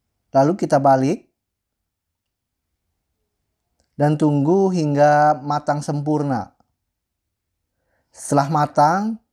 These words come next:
kita angkat. Lakukan hingga adonan habis. Nah, pemirsa, ini dia tampilan teksturnya yang sudah matang. Terlihat cantik, pemirsa ya.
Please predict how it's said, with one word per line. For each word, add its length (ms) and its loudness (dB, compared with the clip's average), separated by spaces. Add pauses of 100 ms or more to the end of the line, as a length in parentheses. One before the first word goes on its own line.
(140)
kita 360 -2
angkat. 420 -4 (760)
Lakukan 640 -2
hingga 880 0 (340)
adonan 540 -4
habis. 640 -4 (1200)
Nah, 280 -2
pemirsa, 540 0
ini 240 -4
dia 560 0 (240)
tampilan 640 -4
teksturnya 720 -2
yang 160 -4
sudah 240 -2
matang. 640 -2 (500)
Terlihat 560 -4
cantik, 560 -4
pemirsa 460 -2
ya. 140 2